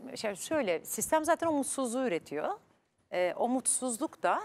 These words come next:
e, insanlara diyor ki, "Ben bu mutsuzluğu nasıl gideririm?" diyor. Herkes bir yara bandının peşinde. O yara bandı da ne? Tüketim alışkanlıkları. Ee, ve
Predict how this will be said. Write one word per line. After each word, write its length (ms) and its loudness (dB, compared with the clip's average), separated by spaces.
e, 520 2
insanlara 500 -2
diyor 100 -2
ki, 60 -6
"Ben 180 2
bu 40 0
mutsuzluğu 460 -4
nasıl 220 -2
gideririm?" 500 -6
diyor. 120 -2
Herkes 300 0
bir 80 2
yara 240 4
bandının 360 0
peşinde. 560 -8
O 100 2
yara 240 6
bandı 280 0
da 80 0
ne? 240 -4
Tüketim 360 0
alışkanlıkları. 760 -8
Ee, 520 0
ve 340 6